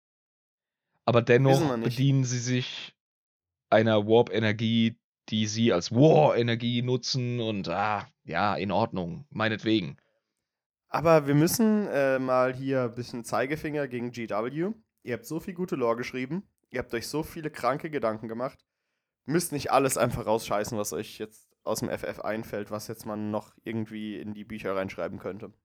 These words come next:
Speaker 1: Ich
Speaker 2: Oder
Speaker 1: bin mir ganz sicher,
Speaker 2: in
Speaker 1: dass die auf
Speaker 2: offizielle
Speaker 1: dich
Speaker 2: Lore.
Speaker 1: hören.
Speaker 2: <laughs> Ich hab doch schon mal gesagt, dass ich denen einfach die Tür eintreten werde, ja? Verstehst du?
Speaker 1: Ich hab ein kleines, ähm,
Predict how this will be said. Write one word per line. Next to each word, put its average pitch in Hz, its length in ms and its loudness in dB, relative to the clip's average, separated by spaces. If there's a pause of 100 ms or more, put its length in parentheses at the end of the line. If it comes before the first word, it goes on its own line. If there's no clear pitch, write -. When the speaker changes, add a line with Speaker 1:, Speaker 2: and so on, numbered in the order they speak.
(200)
Speaker 1:
Ich 123 160 -2
Speaker 2:
Oder 147 120 4
Speaker 1:
bin 151 60 6
mir 143 120 8
ganz 117 280 6
sicher, 117 220 6
Speaker 2:
in 104 60 6
Speaker 1:
dass 101 160 4
die 104 80 4
auf 95 100 8
Speaker 2:
offizielle 117 120 -4
Speaker 1:
dich - 80 -2
Speaker 2:
Lore. 92 280 6 (1500)
Speaker 1:
hören. 233 640 4
Speaker 2:
<laughs> - 0 - (380)
Ich 147 100 4
hab - 100 4
doch 190 120 8
schon 202 140 4
mal 180 120 6
gesagt, 147 400 4
dass 135 120 -2
ich 135 120 -10
denen 147 340 2
einfach - 280 -4
die 143 180 -10
Tür 202 240 4
eintreten 123 540 2
werde, 110 340 2
ja? 156 280 2 (280)
Verstehst 180 420 0
du? 110 80 -12 (440)
Speaker 1:
Ich 147 200 0
hab 165 320 4
ein 135 160 0
kleines, - 1040 2
ähm, 110 640 2